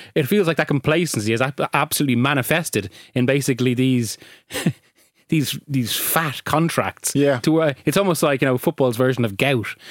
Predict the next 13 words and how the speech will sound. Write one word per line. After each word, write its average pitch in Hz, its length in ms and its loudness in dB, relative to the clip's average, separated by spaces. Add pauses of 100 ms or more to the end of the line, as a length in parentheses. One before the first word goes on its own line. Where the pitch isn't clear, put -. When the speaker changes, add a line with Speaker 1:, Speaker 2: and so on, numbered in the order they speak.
(240)
Speaker 1:
<laughs> - 80 0 (1200)
Yeah, 233 220 2 (180)
they've 185 180 0
gorged 208 420 2
themselves 160 520 2
in 139 80 2
so 175 140 2
many 160 140 4
points 147 460 2
and 131 100 2
so 147 180 2
many 143 200 2
wins. 131 420 2